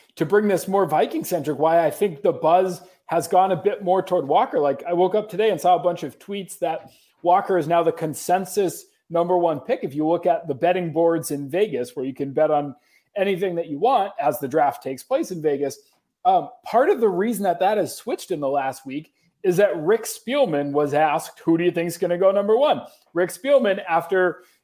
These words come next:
you know, perhaps making some chide remarks about the jobs that we do, uh, before, is now in the media world. He's gonna be on Fox Sports Radio breaking everything down.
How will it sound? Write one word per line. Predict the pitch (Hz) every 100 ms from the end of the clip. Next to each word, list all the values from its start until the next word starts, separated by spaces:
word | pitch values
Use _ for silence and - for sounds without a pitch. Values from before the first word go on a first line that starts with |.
| -
you | 175
know, | 151 175
perhaps | 190 143 170 156
making | 170 160 170 160
some | - 156
chide | - 165 170 160
remarks | 165 156 175 175
about | 147 160 180 -
the |
jobs | 139 160 170 156
that | 175 -
we | 208
do, | 240 196 175 170 190 -
uh, | 156 -
before, | - - 143 147 175 _ _ _
is | 196 185
now | 214 240 240 240 -
in | 214 254 254 247
the |
media | 233 247 254
world. | 247 226
He's | 185
gonna | 165 208
be | 208
on | 202
Fox | - 208 208
Sports | - 220 185
Radio | 175 220 240 226 220 220 - _ 165 _ _
breaking | 185 190 208 196
everything | 202 214 208
down. | 175 190 240